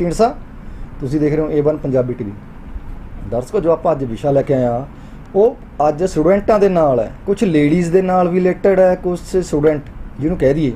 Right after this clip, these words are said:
ਉਹਨਾਂ ਨਾਲ ਰਿਲੇਟਿਡ ਹੈ। ਕਿਉਂ ਖਤਮ ਹੁੰਦੀ ਜਾ ਰਹੀ ਹੈ ਲੋਕਾਂ ਵਿੱਚ ਸਹਿਣਸ਼ੀਲਤਾ? ਇਸ ਵਿਸ਼ੇ ਬਾਰੇ ਆਪਾਂ ਅੱਜ ਗੱਲਬਾਤ ਕਰਾਂਗੇ। ਇਸ ਵਿਸ਼ੇ ਨੂੰ ਵੱਧ ਤੋਂ ਵੱਧ ਸ਼ੇਅਰ ਕਰਿਓ ਤੇ ਵੱਧ ਤੋਂ ਵੱਧ ਲਾਈਕ ਕਰਿਓ। ਇਹ ਪ੍ਰੋਗਰਾਮ ਹੈ ਜੀ, ਜੋ ਆਪਾਂ ਲੈ ਕੇ ਆਏ ਹਾਂ ਅੱਜ,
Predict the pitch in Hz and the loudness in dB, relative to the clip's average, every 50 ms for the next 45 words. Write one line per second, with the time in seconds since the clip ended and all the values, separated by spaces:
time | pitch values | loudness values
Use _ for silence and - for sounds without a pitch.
0 | - - 160 165 190 196 190 185 175 151 143 139 - 180 170 151 151 156 - - | -4 -2 0 2 2 4 4 4 4 2 2 2 2 2 4 4 4 2 0 -10
1 | - - - - - - - - - - - - - - 196 208 226 247 262 254 | -18 -18 -18 -18 -18 -18 -18 -18 -18 -18 -18 -14 -4 0 2 4 4 4 4 4
2 | - 196 185 - 202 196 190 190 180 170 185 165 170 175 175 170 175 202 214 185 | 2 0 2 2 2 2 2 2 2 2 2 4 4 4 4 4 4 4 4 4
3 | 165 160 - 180 165 160 156 170 - - - - 170 156 160 165 160 - - 120 | 4 2 2 2 2 2 2 0 -2 -4 0 2 2 2 2 0 -4 -6 -6 -6
4 | 113 110 107 - 113 107 107 - - - - - - - - - - - - - | -6 -6 -6 -6 -6 -6 -8 -10 -16 -18 -18 -18 -16 -16 -16 -14 -10 -10 -10 -8
5 | - - - - - - 220 220 214 190 185 143 185 185 175 175 180 170 165 175 | -10 -12 -12 -8 -4 -2 0 0 2 0 2 4 4 4 6 6 4 4 4 2
6 | 170 160 160 143 151 143 139 135 147 - - 135 131 147 160 143 143 156 - 156 | 2 2 2 2 2 2 4 2 0 0 0 0 0 0 2 0 -2 -2 -2 -6
7 | 151 - 151 139 143 131 151 147 147 147 139 139 147 147 - 147 131 - - 139 | -6 -4 -4 -4 -4 -2 0 0 0 0 -2 -4 -4 -2 -2 -4 -4 -2 -2 0
8 | 151 175 175 156 170 165 151 - - 135 131 - 139 127 123 123 143 156 - 185 | 0 0 0 0 0 0 0 -2 -2 -2 -2 -2 0 0 2 2 0 2 2 2
9 | 190 190 196 - - - - - - - - 190 208 208 196 190 190 185 190 190 | 2 2 0 -2 -10 -16 -16 -16 -12 -4 -2 -2 0 2 2 4 4 4 4 4
10 | 185 185 185 185 175 180 165 160 170 170 170 170 160 160 - 160 160 147 135 131 | 4 2 0 0 -2 -2 0 0 2 2 2 0 0 0 0 0 2 2 2 0
11 | - 151 139 131 127 143 151 139 120 139 | 0 0 0 2 2 2 2 0 2 2